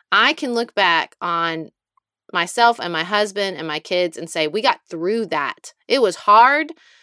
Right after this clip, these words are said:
but you go through hard things and you're stronger on the other end." And you don't have to know what's gonna come next. And you don't have to feel optimistic that it will be easier, even if it's harder, which it most certainly could be. You know, as we all do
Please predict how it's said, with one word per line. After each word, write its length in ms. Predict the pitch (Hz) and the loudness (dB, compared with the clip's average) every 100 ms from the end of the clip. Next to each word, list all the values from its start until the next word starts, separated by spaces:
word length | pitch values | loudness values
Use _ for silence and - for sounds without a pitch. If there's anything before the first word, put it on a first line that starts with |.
| _ | _
but 180 | - 185 | -8 -4
you 120 | 262 | -2
go 180 | 294 403 | 0 0
through 220 | 330 294 | 0 -2
hard 200 | 277 262 | 0 0
things 220 | 254 240 220 | 0 -2 -2
and 100 | 185 | -6
you're 120 | 185 | -6
stronger 400 | - 185 180 185 | -4 -2 -2 -4
on 100 | 175 | -4
the 140 | 170 | -4
other 160 | 160 151 | -4 -6
end." 340 | 139 85 - | -8 -12 -16
And 160 | - 226 | -10 -8
you 60 | 247 | -6
don't 160 | 302 | -4
have 200 | 320 508 | -2 -2
to 80 | 440 | -2
know 180 | 233 170 | -4 -2
what's 180 | 165 160 | -4 -4
gonna 160 | 165 | -10
come 300 | 156 156 156 | -8 -8 -8
next. 340 | 160 127 - - | -8 -10 -10 -12
And 160 | 170 | -10
you 60 | 202 | -6
don't 200 | 240 233 | -6 -2
have 220 | 277 311 | 0 0
to 380 | - 240 214 202 - | -2 0 2 2 -2
feel 260 | 202 185 - | -4 -2 4
optimistic 840 | 175 175 175 165 160 160 147 - _ _ _ | 2 2 -8 -6 -6 -4 -4 -8 _ _ _
that 140 | - 196 | 0 4
it 140 | 220 | 4
will 120 | 214 | 2
be 220 | 196 196 - | -2 -4 -6
easier, 600 | 262 320 320 196 156 156 - | 2 4 4 2 -2 -2 -4
even 260 | 247 240 | -4 -4
if 140 | 220 202 | -4 -6
it's 140 | - | -10
harder, 840 | - 220 233 330 247 151 165 240 - | -6 2 4 4 2 0 -2 -4 -8
which 200 | 180 170 | -6 -6
it 100 | - | -8
most 260 | 165 151 | -10 -8
certainly 360 | - 311 302 277 | -4 -4 -4 -8
could 260 | 262 226 | -4 -4
be. 360 | 202 151 165 262 _ _ _ _ _ | -2 -2 -4 -8 _ _ _ _ _
You 300 | 185 240 339 | -6 2 4
know, 520 | 262 170 170 170 214 _ - | 4 2 0 -2 -6 _ -4
as 180 | 185 | -2
we 100 | 202 | -2
all 220 | 196 208 240 | 0 0 0
do 460 | 202 180 175 180 | 0 0 0 -2